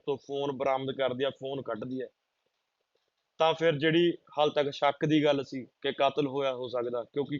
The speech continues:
ਕੋਈ ਵੀ ਕਿਉਂ ਫੋਨ ਕਿਸੇ ਦਾ ਏਦਾਂ ਦੱਬੂਗਾ, ਤਾਂ ਪੁਲਿਸ ਨੂੰ ਉਹ ਗੱਲ ਤੇ ਯਕੀਨ ਹੋ ਜਾਂਦਾ ਕਿ ਹੋਵੇ ਨਾ ਹੋਵੇ ਸੁਸਾਈਡ ਨਹੀਂ, ਗੁਰ-, ਇਹਦਾ ਸੁਖਜੀਤ ਸਿੰਘ ਦਾ ਕਤਲ ਹੋਇਆ।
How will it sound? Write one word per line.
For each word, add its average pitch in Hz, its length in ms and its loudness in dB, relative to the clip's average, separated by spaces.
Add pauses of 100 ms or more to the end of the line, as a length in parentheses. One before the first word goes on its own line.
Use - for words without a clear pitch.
ਕੋਈ 165 200 0
ਵੀ 175 180 0
ਕਿਉਂ 170 280 0
ਫੋਨ 147 240 -4
ਕਿਸੇ 135 200 -6
ਦਾ 135 280 2 (340)
ਏਦਾਂ 139 260 0
ਦੱਬੂਗਾ, 131 500 -4 (420)
ਤਾਂ 151 80 6
ਪੁਲਿਸ 151 360 0
ਨੂੰ 143 180 -4
ਉਹ 151 180 2 (280)
ਗੱਲ 139 180 2
ਤੇ 143 80 0
ਯਕੀਨ 131 380 -4
ਹੋ 123 160 -6
ਜਾਂਦਾ 127 280 -2 (480)
ਕਿ 156 80 4
ਹੋਵੇ 151 320 4
ਨਾ 160 100 4
ਹੋਵੇ 147 240 2
ਸੁਸਾਈਡ 139 420 0
ਨਹੀਂ, 143 220 -4 (380)
ਗੁਰ-, 135 300 -2 (100)
ਇਹਦਾ 147 200 4
ਸੁਖਜੀਤ 147 400 0
ਸਿੰਘ 151 180 -2
ਦਾ 165 100 2
ਕਤਲ 139 300 0
ਹੋਇਆ। 113 280 -6